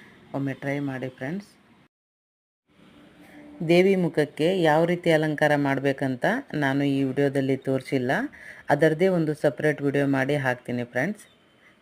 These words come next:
ನೋಡಿ, ಎಷ್ಟು ಚೆನ್ನಾಗಿ ಕಾಣಿಸ್ತಾ ಇದೆ. ಇದಕ್ಕೆ ನಾನು ಒಂದು, ಆ, ಜ್ಯುವೆಲ್ರಿಯನ್ನು ಹಾಕ್ತಾ ಇದ್ದೀನಿ. ನಿಮ್ಮಲ್ಲಿರುವಂಥ ನೀವು ಜ್ಯುವೆಲ್ರಿಯನ್ನು ಹಾಕ್ಬಹುದು.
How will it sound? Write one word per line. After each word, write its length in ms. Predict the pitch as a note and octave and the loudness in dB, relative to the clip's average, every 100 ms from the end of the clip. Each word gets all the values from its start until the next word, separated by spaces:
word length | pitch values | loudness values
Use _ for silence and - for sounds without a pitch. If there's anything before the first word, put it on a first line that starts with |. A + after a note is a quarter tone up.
| _ | _
ನೋಡಿ, 200 | D#3 D3 | -4 -2
ಎಷ್ಟು 340 | D3 D3 - E3+ | -2 -4 -6 -6
ಚೆನ್ನಾಗಿ 540 | E3+ D3+ C#3+ D3+ D3+ | -4 -2 0 0 -2
ಕಾಣಿಸ್ತಾ 480 | D3 C#3 C#3 - C#3 | -2 -2 -2 -4 -2
ಇದೆ. 580 | C3 B2+ C#3+ A#3+ D4+ - - _ _ _ E3 | -2 -2 -2 -2 -6 -16 -20 _ _ _ -4
ಇದಕ್ಕೆ 360 | E3+ F3 F#3 | -2 -2 -2
ನಾನು 380 | F3+ E3 D#3+ D#3 | 0 2 2 0
ಒಂದು, 360 | D3+ D3 F#3 G#3+ | -2 -2 -2 -4
ಆ, 320 | - D#3+ D3+ | -4 -2 -2
ಜ್ಯುವೆಲ್ರಿಯನ್ನು 720 | D3 D3+ D#3+ F3 E3 D3+ D3 | 0 0 2 2 2 0 -2
ಹಾಕ್ತಾ 400 | C3+ C#3 - C3+ | -4 -6 -4 -4
ಇದ್ದೀನಿ. 400 | C3 B2+ B2+ F#3 | -2 -4 -4 -4
ನಿಮ್ಮಲ್ಲಿರುವಂಥ 800 | F#3+ D3+ D3+ D3 D3 C#3+ C#3+ C#3 C#3 | -4 -2 -2 -2 -2 -2 -2 -2 -4
ನೀವು 200 | C#3 C3+ | -4 -4
ಜ್ಯುವೆಲ್ರಿಯನ್ನು 760 | C#3 C3+ C3+ C3+ C3+ G3+ A3+ - | -2 -2 -2 -4 -2 -6 -8 -6
ಹಾಕ್ಬಹುದು. 720 | C#3+ B2 B2 A#2 - G#3 D#4 | -6 -4 -6 -6 -2 -4 -4